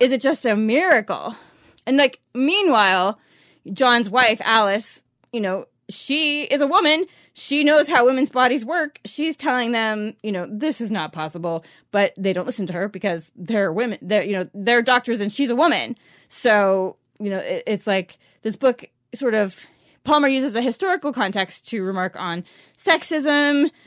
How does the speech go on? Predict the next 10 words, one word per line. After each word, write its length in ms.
and 480
the, 680
the 120
depravity 800
and 300
voyeurism 720
and 180
conflict, 720
con-, 380
conflict? 460